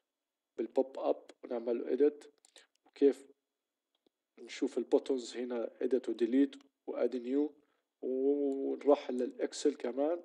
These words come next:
وحنعمل بيجينج وسورتينج فلترينج، كل ما يتعلق بالجريد.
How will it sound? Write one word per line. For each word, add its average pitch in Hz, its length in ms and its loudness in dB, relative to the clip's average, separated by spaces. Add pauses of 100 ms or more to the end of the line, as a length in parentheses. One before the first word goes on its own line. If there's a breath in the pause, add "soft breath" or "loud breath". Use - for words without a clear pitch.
وحنعمل 127 540 0
بيجينج 135 480 6
وسورتينج 135 580 0
فلترينج، 139 580 -2 (840 soft breath)
كل 170 420 10
ما 170 100 8
يتعلق 156 460 6
بالجريد. 135 600 6